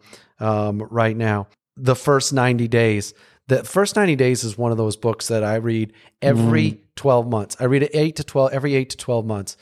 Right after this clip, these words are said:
Speaker 1: 'cause you're getting ready to go into a new quarter, a new year, a new something, a new job, something. And you need to review those first ninety days. And I won't, I won't spoil everything that's in the first ninety days, but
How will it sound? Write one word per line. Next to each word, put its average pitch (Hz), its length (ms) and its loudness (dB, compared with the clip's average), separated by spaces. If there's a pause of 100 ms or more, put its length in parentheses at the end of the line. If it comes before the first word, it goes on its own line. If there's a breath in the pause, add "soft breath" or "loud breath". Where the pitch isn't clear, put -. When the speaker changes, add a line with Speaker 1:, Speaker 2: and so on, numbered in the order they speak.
(180 soft breath)
Speaker 1:
'cause 123 140 -2
you're 127 80 0
getting 147 240 0
ready 143 200 0
to 123 60 -6
go 131 220 2
into 120 140 0
a - 20 -2
new 127 140 0
quarter, 123 500 2
a 117 60 -4
new 123 180 -4
year, 123 460 -2 (360 loud breath)
a 131 100 -6
new 131 140 0
something, 131 540 0
a 117 80 -10
new 135 160 -4
job, 120 600 2
something. 123 420 -2 (360 loud breath)
And 127 180 0
you 123 100 2
need 135 140 2
to 127 80 2
review 123 320 2
those 113 180 2
first 117 300 0
ninety 110 240 0
days. 104 300 0
And 104 80 0
I 110 80 2
won't, 117 300 0
I 117 100 -2
won't 117 200 0
spoil 110 480 2
everything 110 460 -2
that's 104 180 -4
in 107 120 2
the 104 40 -4
first 104 360 -4
ninety 101 240 -4
days, 98 280 -4
but - 240 -6